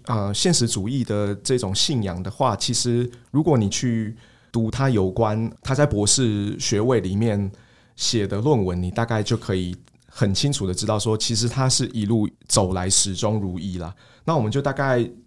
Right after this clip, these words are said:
简略的介绍一下他在博士论文里面阐述的一些观念这样子。那也就是说，当时其实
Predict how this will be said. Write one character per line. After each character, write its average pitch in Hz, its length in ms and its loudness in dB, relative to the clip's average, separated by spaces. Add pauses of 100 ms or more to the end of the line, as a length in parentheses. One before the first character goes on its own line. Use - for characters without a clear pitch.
简 104 240 2
略 127 160 4
的 104 140 0
介 117 200 0
绍 101 240 2
一 101 60 -2
下 98 440 -2 (280)
他 123 260 -2
在 117 220 2
博 101 160 -4
士 117 160 0
论 110 160 2
文 90 140 0
里 90 100 -2
面 101 320 2
阐 - 260 0
述 101 240 2
的 92 140 -4
一 98 80 -6
些 101 680 -2 (360)
观 117 240 4
念 95 180 2
这 92 100 -2
样 87 160 -6
子。 - 160 -14 (360)
那 185 140 -4
也 107 140 -4
就 151 140 -4
是 160 100 -6
说， 147 280 -2 (140)
当 185 180 0
时 113 380 -2
其 113 180 -6
实 113 320 -2